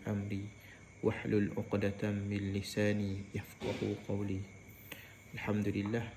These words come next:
Bertemu lagi kita pada minggu ini dalam kelas online. InsyaAllah saya akan terangkan sebersedikit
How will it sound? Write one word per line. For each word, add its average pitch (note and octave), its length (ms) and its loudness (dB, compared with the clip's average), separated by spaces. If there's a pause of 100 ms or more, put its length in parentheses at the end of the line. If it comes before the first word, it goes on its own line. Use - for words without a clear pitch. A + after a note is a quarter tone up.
(1400)
Bertemu G#2 480 2
lagi G#2+ 320 6
kita - 400 6
pada G#2 320 6
minggu G#2 320 4
ini B2 480 4 (160)
dalam G#2+ 480 2
kelas A2+ 400 2
online. A2+ 400 2 (880)
InsyaAllah A#2 480 2
saya - 240 2
akan G#2+ 400 2
terangkan A2+ 560 4
sebersedikit G#2+ 720 2